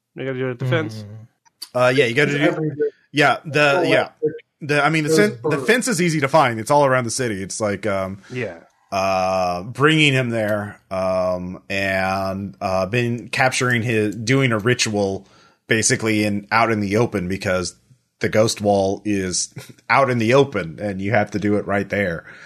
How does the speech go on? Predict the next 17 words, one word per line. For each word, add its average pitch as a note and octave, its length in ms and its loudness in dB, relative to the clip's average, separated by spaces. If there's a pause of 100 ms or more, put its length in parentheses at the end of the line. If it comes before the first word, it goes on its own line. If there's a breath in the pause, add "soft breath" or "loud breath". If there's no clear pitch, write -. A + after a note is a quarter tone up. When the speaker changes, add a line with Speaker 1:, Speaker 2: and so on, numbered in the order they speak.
(300 loud breath)
Speaker 3:
Uh, E2+ 360 0
you F2+ 60 -4
can't G#2 240 2
re-, A2+ 160 4
there's A2 260 2
no A#2+ 100 4
buildings G2 520 2
right G2 180 0
next G2 240 -2
to G2 60 -4
the F2+ 80 -2
wall. E2+ 260 0
They, E2 200 -6
they F#2 260 -2
keep F#2 260 -6
buildings F#2 540 -4
like E2+ 340 -6